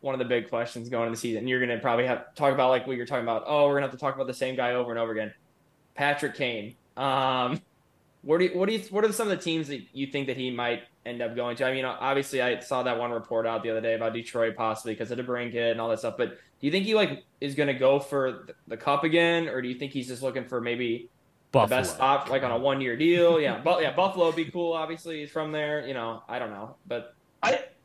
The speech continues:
Speaker 3: I think he's open. Like, I don't think he's of a mind it has to be a one-year deal. It has to be a team that can win next season. Like, I think he's curious to see what the teams come forward with, right? And, and so maybe there's a world where it's a team that we won't view as an immediate cup contender this season,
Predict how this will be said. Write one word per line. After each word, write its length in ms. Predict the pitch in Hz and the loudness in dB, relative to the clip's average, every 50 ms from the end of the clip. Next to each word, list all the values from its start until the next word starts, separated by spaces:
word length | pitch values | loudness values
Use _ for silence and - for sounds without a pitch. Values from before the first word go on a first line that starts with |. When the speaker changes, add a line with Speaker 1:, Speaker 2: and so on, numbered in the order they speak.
| _ _ - | _ _ -2
Speaker 3:
I 140 | 208 226 262 | 0 2 2
think 240 | 262 330 359 - - | 2 2 0 0 2
he's 240 | 349 349 294 208 - - | 2 2 2 0 0 -2
open. 520 | 208 214 233 233 - 247 240 226 226 214 - _ _ _ _ - | 2 2 2 2 4 2 2 4 2 0 -4 _ _ _ _ -2
Like, 180 | 202 175 - | -2 -2 0
I 140 | 220 208 214 | 0 2 2
don't 140 | 247 269 - | 4 4 2
think 140 | 254 254 - | 2 0 2
he's 400 | 226 240 226 202 175 - - _ _ - | 2 0 0 0 -4 -8 -12 _ _ -2
of 180 | 196 190 185 | -2 0 0
a 60 | 196 | 0
mind 300 | 175 170 175 180 185 190 | 0 2 2 2 2 2
it 100 | 185 165 | 0 -2
has 260 | - 170 175 185 180 - | -2 0 0 0 0 -2
to 80 | 196 | -4
be 100 | 175 185 | -2 0
a 60 | 180 | 2
one-year 280 | 170 175 175 175 170 165 | 2 2 2 0 -2 -4
deal. 480 | 143 156 156 160 165 160 160 160 160 - _ _ _ _ | -6 -4 -2 -2 0 0 0 -2 -2 -6 _ _ _ _
It 80 | - 127 | -10 -4
has 240 | 135 170 175 170 - | 0 2 2 2 0
to 80 | - | -2
be 140 | 165 170 175 | -4 -2 -2
a 60 | 170 | -4
team 200 | 170 - 175 170 | -4 -4 -4 -2
that 140 | 170 175 170 | -2 -2 0
can 120 | 180 165 156 | -2 -2 0
win 200 | 160 156 156 156 | 0 -2 -2 0
next 240 | 156 156 147 - | -2 -2 -4 -4
season. 280 | - 151 147 156 165 160 | -6 -6 -6 -4 -2 -2
Like, 120 | 165 165 | 0 2
I 160 | 170 175 214 233 | 4 6 4 6
think 240 | 233 302 285 - | 4 4 0 0
he's 400 | - - 233 226 233 233 214 - | 0 -2 -2 0 2 2 0 -2
curious 500 | - - - - 226 220 214 208 196 196 | -6 -10 -4 0 2 2 2 2 0 -2
to 100 | - 185 | -4 -6
see 600 | 185 - - 196 190 190 190 190 185 185 170 - _ _ _ _ _ _ _ _ _ | -6 -6 -4 -2 0 0 0 0 0 -2 -2 -6 _ _ _ _ _ _ _ _ _
what 120 | - 190 185 | -2 0 0
the 80 | 202 | 0
teams 320 | 196 - 226 277 302 262 - | 0 0 2 2 2 0 0
come 200 | - 202 131 135 | 0 -2 -2 -2
forward 300 | - 156 143 131 123 123 | -2 0 2 2 2 0
with, 220 | 120 117 - - | -2 -4 -2 0
right? 200 | 143 147 170 202 | 4 4 6 6
And, 120 | 220 214 | 6 4
and 220 | 214 208 208 208 190 | 4 4 4 2 2
so 160 | - 226 208 | 4 2 4
maybe 360 | 208 208 214 233 240 247 240 | 4 4 4 4 4 4 6
there's 220 | 233 226 220 185 214 | 6 4 4 4 2
a 40 | |
world 400 | 202 185 190 196 208 214 214 196 | 2 4 4 2 2 2 2 2
where 120 | 196 196 190 | 2 2 0
it's 100 | 185 - | 0 -2
a 60 | 175 | -6
team 280 | 147 - - 196 190 190 | -10 -6 -6 -4 -2 2
that 180 | 185 175 175 175 | 2 0 2 2
we 100 | 180 190 | 0 2
won't 340 | 190 190 185 185 185 - 147 | 2 2 2 0 -2 -8 -10
view 220 | 143 175 180 180 | -4 -2 0 0
as 120 | 175 151 170 | 0 0 0
an 160 | 160 156 165 | -2 -2 -4
immediate 400 | 165 160 175 175 175 170 165 - | -6 -4 -2 -2 -2 -2 -2 0
cup 260 | 175 170 170 - - | 0 0 0 -2 -8
contender 400 | - 180 147 - 165 160 156 147 | -10 -8 -4 -2 -2 0 0 0
this 180 | 147 151 139 - | 0 -2 -2 -2
season, 440 | - 170 175 175 196 233 240 226 | -4 -2 -2 0 0 0 0 -2